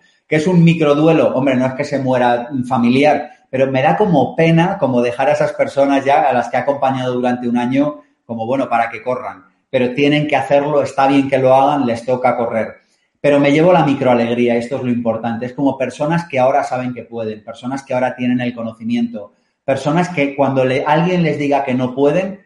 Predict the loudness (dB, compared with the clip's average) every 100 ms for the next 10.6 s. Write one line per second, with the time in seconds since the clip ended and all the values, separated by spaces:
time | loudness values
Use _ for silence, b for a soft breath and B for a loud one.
0 | _ -2 0 0 -4 -4 -2 -2 -2 -4
1 | -4 -12 _ _ -10 -4 -2 -2 0 -2
2 | 0 -2 -4 -2 2 2 2 0 0 0
3 | 0 0 -2 -4 -6 -10 -10 -6 -4 -2
4 | -4 -4 -6 -2 -2 -2 -6 -6 -8 -8
5 | -8 -10 -10 -12 -6 -6 -4 -6 -4 -4
6 | -2 -4 -6 B B _ -2 0 0 -2
7 | 0 0 0 -2 -2 -2 -2 -2 -6 -8
8 | -6 -6 -2 -4 -4 -2 -4 -2 -2 -2
9 | -4 -4 -2 -2 -2 b b _ -6 0
10 | 0 2 0 -2 -6 -20